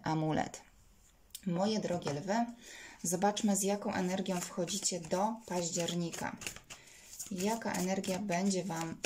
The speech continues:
towarzyszyła w tym czasie? Rydwan. Rydwan to jest działanie, do tego wyskoczyła nam szóstka mieczy, no to już ją weźmy, skoro chciała się pokazać.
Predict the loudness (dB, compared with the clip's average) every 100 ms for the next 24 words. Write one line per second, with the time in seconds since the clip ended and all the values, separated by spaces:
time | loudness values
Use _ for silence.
0 | -2 0 2 0 2 2 2 2 0 -2
1 | -2 -2 -2 -2 -2 0 0 -2 -8 -10
2 | -20 -20 -20 -20 -6 0 0 4 4 4
3 | 0 0 -6 -14 -20 -18 -18 -18 -20 -10
4 | 2 4 4 4 0 0 0 -2 -2 -2
5 | 0 0 2 2 2 2 0 0 0 2
6 | 2 2 2 0 -2 -2 0 2 2 2
7 | 0 -2 -2 0 0 -2 -8 -4 -2 0
8 | 0 0 2 2 4 2 2 2 0 0
9 | 0 0 0 0 -2 -6 -2 0 2 2
10 | 2